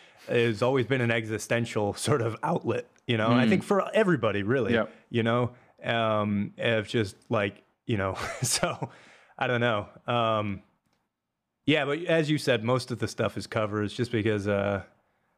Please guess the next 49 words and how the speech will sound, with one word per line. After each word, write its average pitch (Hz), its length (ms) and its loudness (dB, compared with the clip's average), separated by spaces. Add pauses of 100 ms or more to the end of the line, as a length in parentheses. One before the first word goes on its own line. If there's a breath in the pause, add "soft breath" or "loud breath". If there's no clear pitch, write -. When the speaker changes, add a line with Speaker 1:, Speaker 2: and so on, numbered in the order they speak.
(920 soft breath)
Speaker 1:
well, 160 320 4
it's 143 220 -2
like, 135 220 2 (200)
you 147 120 2
know, 120 100 2
I, 113 180 2 (160)
uh, - 560 -10
part 170 200 2
of 143 80 2
it 135 60 2
was 123 180 0
just 123 220 0
trying 127 280 0
to 107 80 0
see 120 680 0 (280)
how 127 240 -2
much 127 300 0
could 117 140 -2
be 113 100 0
translated 110 680 0
to 110 100 -2
the 104 160 2
acoustic 104 460 -2
<laughs> - 0 -
guitar 135 800 -2 (360 loud breath)
without 113 400 2
Speaker 2:
Right. - 20 -6
Speaker 1:
anything, 110 540 0
you 107 120 0
know? 107 280 0 (420 loud breath)
Um, 104 640 -2 (100)
so 113 200 -4
trying, 113 380 0
like, 107 180 -2
rap 110 300 0
songs 110 440 -2
Speaker 2:
Mm-hmm. 113 200 2
Speaker 1:
from 104 380 0
rock 107 280 0
and 101 140 -6
roll 104 420 0
to 107 160 -4
Speaker 2:
Yep. 98 300 0
Speaker 1:
obviously 113 440 -2
blues 107 400 0
and 98 140 -2
rock 104 340 -2
can 104 320 -2
be. 98 240 -2